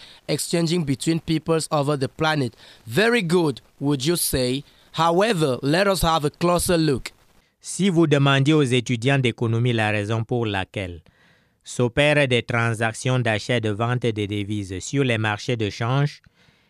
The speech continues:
Speaker 2: il vous répondrait spontanément que c'est pour assurer les règlements des opérations d'échange de biens et de services entre les peuples de la planète.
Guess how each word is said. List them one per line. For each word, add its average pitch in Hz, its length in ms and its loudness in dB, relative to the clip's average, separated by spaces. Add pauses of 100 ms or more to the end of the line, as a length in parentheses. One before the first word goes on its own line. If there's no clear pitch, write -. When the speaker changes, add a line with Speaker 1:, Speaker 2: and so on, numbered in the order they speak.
(200)
Speaker 2:
il 165 160 2
vous 147 200 2
répondrait 120 680 2
spontanément 113 840 -2
que 127 140 -2
c'est 107 200 -2
pour 139 320 0 (120)
assurer 110 600 -6 (560)
les 117 240 0
règlements 123 480 2
des 113 240 2
opérations 107 600 -2
d'échange 107 560 -4
de 98 240 -6
biens 120 420 -2
et 120 140 -6
de 110 160 -4
services 107 600 -6 (120)
entre 127 320 -4
les 110 160 -2
peuples 127 400 -2
de 120 80 -2
la 107 180 -2
planète. 101 540 -8